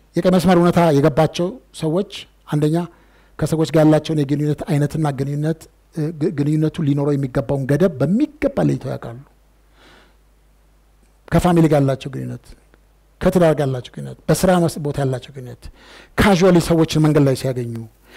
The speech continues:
ለማመን እንደሚናገሩ፣ ለማመን እንደሚፈቅዱ አዌርነሱ አላቸው፣ አንደርስታንዲንግ አላቸው።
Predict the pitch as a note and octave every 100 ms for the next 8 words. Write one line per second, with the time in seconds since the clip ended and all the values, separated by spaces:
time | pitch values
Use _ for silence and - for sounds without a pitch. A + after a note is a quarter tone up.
0 | - D#3 E3 E3+ E3 D#3 C#3+ C3+ C3 C3+
1 | D3 E3+ D#3+ E3 - - C#3 C#3 B2 -
2 | _ _ _ - D#3+ C#3+ C3+ B2+ C3+ B2
3 | A#2+ C3 B2+ A#2 B2+ A#2 A2+ A2 A2 -
4 | -